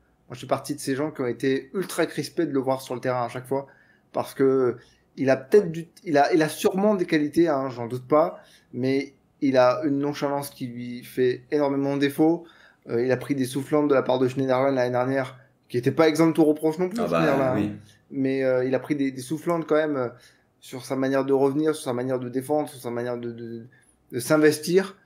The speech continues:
Speaker 1: Même s'il a peut-être pas fait la pire saison de sa carrière à l'O G C Nice l'année dernière,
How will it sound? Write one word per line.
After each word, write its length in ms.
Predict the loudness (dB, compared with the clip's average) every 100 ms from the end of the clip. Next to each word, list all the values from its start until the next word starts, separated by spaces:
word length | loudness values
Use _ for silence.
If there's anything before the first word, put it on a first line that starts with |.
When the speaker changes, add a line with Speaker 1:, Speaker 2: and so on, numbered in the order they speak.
| -20 -20 _ _
Speaker 1:
Même 160 | -2 0
s'il 280 | 0 2 2
a 60 |
peut-être 560 | 0 -2 2 2 0 2
pas 140 | 2
fait 240 | 4 2 2
la 100 | 2
pire 400 | -2 -4 -4 -2
saison 320 | -2 -2 -4
de 80 | -4
sa 100 | -2
carrière 300 | 0 0 0
à 20 |
l'O 140 | 0
G 100 | -2
C 140 | -6 -8
Nice 200 | -6 -6
l'année 120 | -4
dernière, 460 | -4 -4 -8 -10